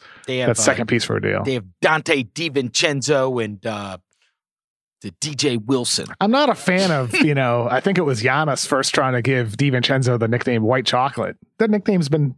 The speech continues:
Speaker 2: taken
Speaker 1: No, that's taken.
Speaker 2: many years ago.
Speaker 1: You can, it, but it, it, it, give Giannis a pass. He's from Greece and he's young.
Speaker 2: Doesn't,
Speaker 1: You
Speaker 2: he
Speaker 1: know.
Speaker 2: might not know Jason Williams, you're saying.
Speaker 1: I, I think there was a really good possibility he didn't know Jason Williams.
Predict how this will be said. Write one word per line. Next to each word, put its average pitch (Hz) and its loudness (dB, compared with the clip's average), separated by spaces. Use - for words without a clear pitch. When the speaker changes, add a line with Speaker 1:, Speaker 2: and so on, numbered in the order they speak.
Speaker 2:
taken 165 -2
Speaker 1:
No, 92 -8
that's 113 -6
taken. - -18
Speaker 2:
many 175 2
years 202 2
ago. 110 -2
Speaker 1:
You 117 -12
can, 143 -8
it, 175 0
but 202 2
it, 226 2
it, 247 -2
it, 190 -4
give 269 2
Giannis 165 0
a 131 -4
pass. 127 -2
He's 135 -10
from 196 -2
Greece 135 -4
and 110 -4
he's 98 -10
young. 95 -8
Speaker 2:
Doesn't, 170 0
Speaker 1:
You 170 2
Speaker 2:
he 190 4
Speaker 1:
know. 196 2
Speaker 2:
might 208 2
not 208 2
know 214 2
Jason 120 -4
Williams, 101 -4
you're 110 -2
saying. 104 -2
Speaker 1:
I, 82 -12
I 98 -10
think 113 -6
there 107 -2
was 92 -8
a 82 -12
really 143 4
good 120 0
possibility 101 -4
he 98 -6
didn't 95 -6
know 92 -6
Jason 82 -12
Williams. - -20